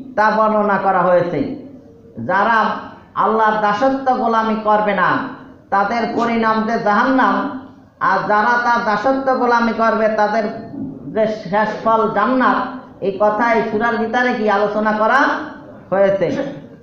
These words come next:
পাঁচ নম্বর আলোচ্য বিষয় হলো তার দাসত্ব উপাসনা করার সুফল কি তা বর্ণনা করা হয়েছে।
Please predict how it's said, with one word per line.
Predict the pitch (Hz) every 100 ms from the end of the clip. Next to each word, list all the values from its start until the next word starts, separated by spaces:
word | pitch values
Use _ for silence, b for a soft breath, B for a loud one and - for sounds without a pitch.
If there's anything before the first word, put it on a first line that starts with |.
| -
পাঁচ | 208 233 226 254
নম্বর | 254 262
আলোচ্য | 254 240 226 233 233
বিষয় | 220 220 247
হলো | 240 240 220
তার | 220 220 214
দাসত্ব | 208 208 269 269 269 247
উপাসনা | 233 220 226 226 214
করার | 214 208 208 190
সুফল | - 202 208 254 240
কি | 220 208
তা | - 196
বর্ণনা | 196 190 185 180
করা | 165 165 156
হয়েছে। | 156 143 135